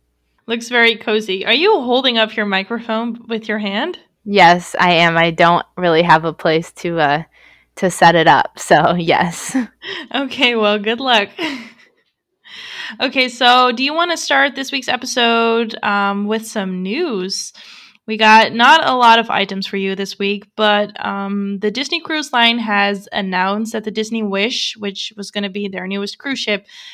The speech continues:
Speaker 1: will de-, debut later than expected.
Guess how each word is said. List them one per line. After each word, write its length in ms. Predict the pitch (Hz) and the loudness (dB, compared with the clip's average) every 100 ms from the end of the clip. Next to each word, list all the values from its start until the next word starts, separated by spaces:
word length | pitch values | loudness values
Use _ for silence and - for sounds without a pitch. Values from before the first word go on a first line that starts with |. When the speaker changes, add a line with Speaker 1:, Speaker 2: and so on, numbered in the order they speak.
| - - | -14 -2
Speaker 1:
will 180 | 220 226 | -2 0
de-, 200 | 220 - _ _ | -4 -12 _ _
debut 380 | - 214 208 247 | -4 -4 -4 -8
later 440 | 220 226 226 233 214 | -4 -2 0 0 0
than 220 | 202 190 | 0 -2
expected. 680 | 170 - 247 254 302 311 | -6 -6 -6 -2 2 2